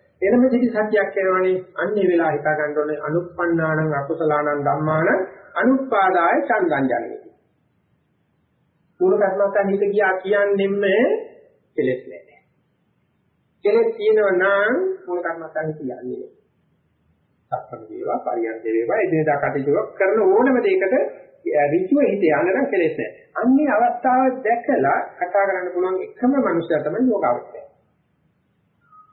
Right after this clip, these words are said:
ඔය භාවනා නොකර මේක පිළිබඳව කොච්චර විස්තර කරත් ඒ වගේ රට මේ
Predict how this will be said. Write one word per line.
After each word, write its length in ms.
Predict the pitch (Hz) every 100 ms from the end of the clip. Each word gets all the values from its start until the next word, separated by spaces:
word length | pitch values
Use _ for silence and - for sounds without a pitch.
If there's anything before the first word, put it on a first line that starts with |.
| _ _ _ _ _
ඔය 120 | 214 202
භාවනා 460 | 220 233 247 233 233
නොකර 320 | 240 247 262 165 277 - -
මේක 200 | - 240
පිළිබඳව 420 | 240 220 214 220 220
කොච්චර 300 | 285 285 226
විස්තර 320 | 185 180 170
කරත් 260 | 170 180
ඒ 120 | 175 175
වගේ 260 | 175 170
රට 160 | 160 165
මේ 160 | 220